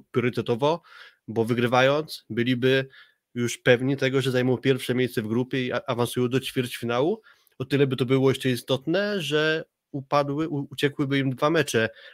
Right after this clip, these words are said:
do zagrania w tej fazie, nazwijmy to umownie, repasaży, czyli tym natłoku grania dla Zawiercia, nawet te dwa mecze wolnego, to, to już by było dużo, bo też będziemy o tym dłużej mówić, ale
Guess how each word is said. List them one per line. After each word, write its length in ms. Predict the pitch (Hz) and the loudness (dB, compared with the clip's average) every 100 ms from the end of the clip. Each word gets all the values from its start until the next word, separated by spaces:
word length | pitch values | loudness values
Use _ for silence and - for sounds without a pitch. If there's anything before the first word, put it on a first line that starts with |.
| _ | _
do 60 | 110 | -4
zagrania 420 | 113 117 123 123 | -4 2 2 2
w 60 | - | 0
tej 140 | 120 | -4
fazie, 500 | - 123 113 127 127 - _ | 0 0 2 4 2 0 _
nazwijmy 400 | 123 104 127 131 | -4 -2 0 0
to 140 | 127 127 | 0 0
umownie, 420 | 123 127 120 127 | 2 2 2 0
repasaży, 640 | 131 139 - 117 98 101 | 0 -2 -2 -2 -2 -8
czyli 420 | - 107 113 113 - - - _ | -10 -10 -6 -6 -8 -20 -20 _
tym 300 | - 113 113 - _ _ _ _ | -4 -2 -2 -8 _ _ _ _
natłoku 460 | 120 113 143 147 120 | -6 4 4 6 2
grania 360 | 120 127 127 | 2 4 2
dla 120 | 117 117 | 2 0
Zawiercia, 680 | 120 110 120 - 160 196 - - | 0 0 -2 0 -2 -4 -8 -6
nawet 260 | 127 135 | -4 -2
te 80 | 135 | -4
dwa 180 | 117 131 | 0 2
mecze 480 | 131 131 - 127 123 _ _ _ _ _ | 2 0 0 0 0 _ _ _ _ _
wolnego, 720 | 113 120 123 127 143 185 190 _ | -2 0 2 0 0 -2 -4 _
to, 120 | - | -10
to 160 | - 123 | -4 0
już 160 | 139 127 | 0 0
by 120 | 135 | -2
było 220 | 139 139 | 0 2
dużo, 300 | 131 107 101 | 0 -2 -4
bo 140 | 95 | -6
też 320 | 113 143 - - _ | -2 -2 -2 -16 _
będziemy 360 | 139 127 143 139 | -2 2 2 2
o 40 | |
tym 160 | 135 123 | 0 -2
dłużej 380 | 135 135 131 127 | 0 0 0 -2
mówić, 380 | 120 135 143 139 | -4 -2 -2 2
ale 280 | 135 139 | 2 2